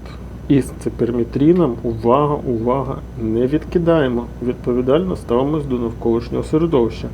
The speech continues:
Ципермітрин не можна ось оцей, е, із забрудненим ґрунтом відкидати на город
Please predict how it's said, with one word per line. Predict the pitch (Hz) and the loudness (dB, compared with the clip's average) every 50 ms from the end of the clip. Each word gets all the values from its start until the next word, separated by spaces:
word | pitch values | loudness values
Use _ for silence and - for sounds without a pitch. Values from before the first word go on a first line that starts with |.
| - - - - - - - - - - - | -10 -12 -12 -12 -12 -12 -12 -12 -8 -2 -2
Ципермітрин | 135 123 139 139 143 151 151 - 180 190 180 | 2 4 4 4 6 4 2 2 4 4 4
не | 156 139 | 4 4
можна | 135 147 139 131 127 117 110 110 113 - - - - - | 2 2 2 2 0 0 -2 -2 -6 -10 -12 -12 -8 -6
ось | 123 107 - | -6 -6 -6
оцей, | 123 120 - 120 117 113 110 - - - - - - - - - - - - - - | -8 -4 0 2 2 2 0 -2 -6 -10 -12 -12 -12 -12 -12 -12 -12 -12 -12 -8 -4
е, | 127 117 113 110 110 120 - - - - - - - - | -2 0 2 2 0 -2 -4 -6 -8 -10 -10 -10 -6 0
із | - 127 123 117 | 2 2 2 2
забрудненим | 113 120 117 110 123 113 117 131 131 123 117 117 113 113 113 110 - - | 0 -2 0 0 0 0 2 2 2 2 2 2 0 0 0 -2 -4 -4
ґрунтом | - 107 - 113 117 113 113 107 - - 170 208 247 240 - - - - | -4 -2 0 0 0 0 0 0 2 4 4 4 2 0 -4 -8 -8 -6
відкидати | 127 110 123 - - - - 131 131 151 180 190 190 - 151 147 147 135 - - - | -4 -4 -4 -4 -4 -4 -4 0 0 0 0 -2 -2 -2 0 0 0 -2 -4 -8 -6
на | 127 127 131 | -4 -4 -4
город | 127 - 139 - 135 165 190 | -2 -2 0 4 4 4 4